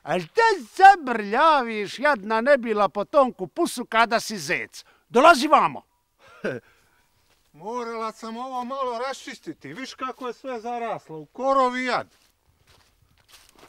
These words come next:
Speaker 1: Ejde, ejde, nijesi ti jedina koja radi ovu kuću. Razlika je u tome što sam ja od koristi, a ti si obični štetočina.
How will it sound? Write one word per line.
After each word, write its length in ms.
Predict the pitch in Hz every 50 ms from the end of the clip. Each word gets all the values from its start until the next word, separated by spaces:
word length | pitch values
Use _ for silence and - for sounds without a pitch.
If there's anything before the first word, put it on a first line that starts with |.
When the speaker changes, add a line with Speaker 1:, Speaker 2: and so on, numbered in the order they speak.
| _ _ _ _ _
Speaker 1:
Ejde, 840 | - - 196 208 214 214 214 208 202 190 214 214 214 220 226 226 226
ejde, 440 | 214 202 202 208 202 196 180 135 104 _ _ _ _ _ _ _ _
nijesi 520 | - 143 180 208 233 254 226 - - 233 226
ti 180 | - - 240
jedina 960 | 254 262 247 240 240 240 240 233 175 247 277 262 240 233 226 233 226 220 220 214
koja 360 | - - 220 233 226 226 226
radi 560 | 226 262 269 247 220 214 208 170 220 220 220
ovu 400 | 220 226 226 220 240 240 233 214
kuću. 520 | - - 269 240 190 - - 190 185 143 - _ - - _ -
Razlika 680 | 147 202 247 277 269 247 233 170 190 233 226 - - 240
je 160 | 247 240 240
u 80 | 233 233
tome 460 | - - 269 294 277 262 247 240 220
što 180 | - - 240 214
sam 200 | - - 247 254
ja 260 | 269 277 269 254 247
od 100 | 226 -
koristi, 640 | - 262 302 277 262 240 233 190 - - 233 233
a 60 | 233
ti 240 | - - 254 277 254
si 240 | 202 - - 254 240 -
obični 680 | 254 294 302 277 277 269 - - - 330 277 269 262
štetočina. 880 | - - - 294 269 - - 277 240 - - 269 294 254 233 214 185